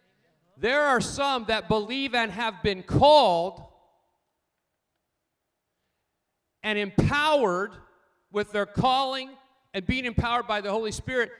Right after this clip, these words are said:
and they may not even have a high school education.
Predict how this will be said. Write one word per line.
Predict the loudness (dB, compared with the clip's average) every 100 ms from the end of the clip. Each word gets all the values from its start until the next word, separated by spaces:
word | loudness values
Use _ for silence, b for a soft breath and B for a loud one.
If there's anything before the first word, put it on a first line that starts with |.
| _ _ -12
and | -8 -4
they | -2
may | -2 -2 -2
not | -4 -6
even | -8 -10
have | -10 -8
a | -8
high | -10 -10 -10 -8
school | -10 -10 -10 -10 -10
education. | -16 -16 -20 -20 -20 -20 -20